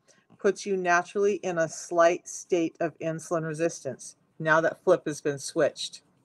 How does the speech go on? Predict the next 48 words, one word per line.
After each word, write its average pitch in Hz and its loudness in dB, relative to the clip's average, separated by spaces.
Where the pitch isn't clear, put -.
The 151 -18
switch - -2
has 165 -4
been 151 -4
flipped. - 0
There 151 4
we 147 2
go. 131 2
<laughs> - -8
The 262 4
switch 220 6
has 226 2
been 190 6
flipped. 185 6
So 196 4
now 180 6
you're 175 4
more 165 2
likely 165 0
to 233 -8
become 202 0
insulin 180 -4
resistant 175 -2
because 175 2
your 175 2
body's 160 6
already 151 0
experienced 214 0
it 156 -2
during 160 -4
pregnancy. 160 -2
And 156 -4
by 156 6
the 190 0
way, 156 2
I 147 2
talked 175 -2
about 175 2
this 170 -10
a 175 -8
few 170 -2
weeks 165 -4
ago. 143 -2
Just 165 -8
a 175 0
little 180 4
side 180 6
note. 139 -4